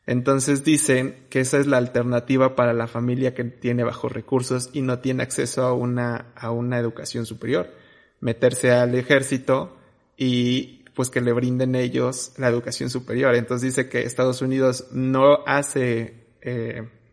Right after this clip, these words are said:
no, no hace que la educación superior sea gratuita, porque entonces perdería toda esa gente que se enlista en el ejército, y que de hecho Estados Unidos lo ocupa demasiado. Perdería toda esa gente que se enlista al ejército por necesidad de, de educación superior gratuita.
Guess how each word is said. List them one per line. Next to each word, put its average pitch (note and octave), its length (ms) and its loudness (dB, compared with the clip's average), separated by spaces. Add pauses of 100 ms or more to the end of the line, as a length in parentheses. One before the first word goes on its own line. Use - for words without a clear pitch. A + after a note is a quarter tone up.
(720)
no, C3+ 840 0
no C3 160 0
hace D3 200 0
que C3 100 2
la A#2+ 80 4
educación A#2+ 460 0
superior C3 440 -2
sea B2 540 -4 (640)
gratuita, C#3 640 0 (520)
porque B2+ 200 2
entonces C3+ 360 0
perdería B2+ 640 2
toda C3 200 4
esa C3 160 -4
gente B2+ 580 -2
que A#2+ 120 -8
se - 120 -8
enlista B2 540 0
en A#2+ 100 -2
el A#2 80 -4
ejército, B2+ 560 -2
y - 60 -4
que A#2 120 -8
de G#2+ 60 -4
hecho - 140 -8
Estados B2 240 0
Unidos A#2+ 240 0
lo A#2 80 -2
ocupa - 260 -10
demasiado. A#2 560 -6 (840)
Perdería B2+ 380 6
toda D3 140 4
esa C#3+ 120 2
gente C3+ 280 0
que B2+ 100 -2
se C3 80 -4
enlista B2+ 240 0
al C#3 80 4
ejército C3 420 0
por D3+ 140 2
necesidad B2 640 -2
de, A#2 200 0
de A#2+ 100 -4
educación A#2 420 -6
superior A#2 320 -8
gratuita. C3 460 -10